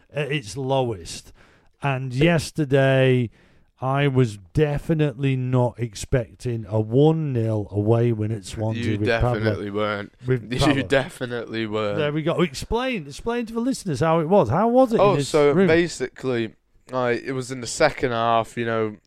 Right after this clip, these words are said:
Speaker 2: couple chances missed, and especially, I think, the Bamford header wound you up a little bit.
Speaker 1: Ah.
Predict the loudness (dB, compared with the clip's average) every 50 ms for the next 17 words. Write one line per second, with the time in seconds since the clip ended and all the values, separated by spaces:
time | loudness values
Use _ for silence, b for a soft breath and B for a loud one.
0 | _ -6 -4 -2 -2 -2 -4 -2 -2 -2 -2 -2 -6 -8 -8 -8 -8 -8 -8 -8
1 | -8 -6 -4 -6 -6 -6 -10 -14 -14 -14 -10 -8 -8 -8 -8 -8 -4 -4 -4 -2
2 | -2 -2 -4 -4 -4 -8 -8 -8 -6 0 2 4 4 4 0 -4 -8 -6 -6 -6
3 | -6 -8 -4 -2 -2 -2 0 -2 -4 -6 -6 -10 b b b b b b -2 0
4 | 0 0 -2 -6 -8 -6 -4 -4 -4 -4 -6 -8 -6 -6 -6 -6 -6 -8 -6 -6
5 | -6 -6 -4 -2 0 2 2 2 2 0 -4 -8 -10